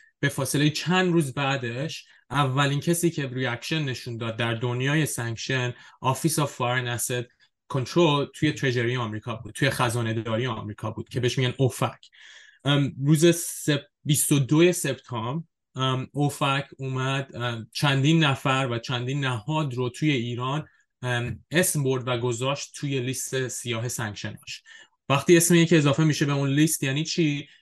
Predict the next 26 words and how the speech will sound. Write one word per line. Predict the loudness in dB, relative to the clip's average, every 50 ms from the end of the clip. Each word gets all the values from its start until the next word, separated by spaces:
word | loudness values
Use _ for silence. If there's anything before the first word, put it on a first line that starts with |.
| _ _ -6
یعنی | -4 -2 -2 -2 -2
هر | -4 -6 -8 -6 -4 -2 -2 0 -2 -2 -4 -4 -6 -8 -10 -8 -4
دارایی | -2 0 0 2 0 0 0 -2 -2 -2 -2 -2 -2 -4 -4 -4
و | -6 -6 -8 -8
هر | -10 -8 -4 -2 -2 -2 -2 -4 -8 -12 -20 _ _ -8
چیزی | -2 0 2 2 2 0 -4 -8
که | -6 -8 -8 -8 -10 _ _ _ -4
ب-، | -2 0 0 0 -2 -6 -4
به | 0 2 2 4 2 2 0 -6 -10 -4
وا-، | 0 2 2 2 2 0
ام، | -4 -4 -4 -6 -8 -10 -12 -12 -12 -12 -14 _ _ _ -6
تعلق | -2 0 2 4 4 4 6 6 4 4 2
داره | 0 0 0 0
به | 0 0
اون | -2 -2 -2
افرادی | -2 -2 -2 -2 -2 -2 -2 -2 -2
که | -2 -2 -4
اسمشون | -4 -4 -4 -6 -6 -6 -6 -4
برده | -4 -4 -2 -4
شده | -4 -4 -4 -4 -2 -2 -2 -4 -4 -8 -14 -20 _ _ _ _ _ _ _ _ _ _ _ _
بیاد | 2 6 6 6 6 4 2 -2 -6
تحت | -4 -2 0 0 0 -2 -6 -8 -6 -4 -4 -4 -4 -6 -8 -10 -16 _ _ _ _ -8
کنترل | -4 -2 -2 -2 -2 -2 -2 -2 0 0
یه | 0 0 -2 -2 -2 -2 -2 -2
شخص | -2 -2 -2 -4 -4 -4 -6 -6
آمریکایی، | -6 -6 -4 -4 -4 -4 -4 -4 -4 0 2 2 2 2 2 0 -2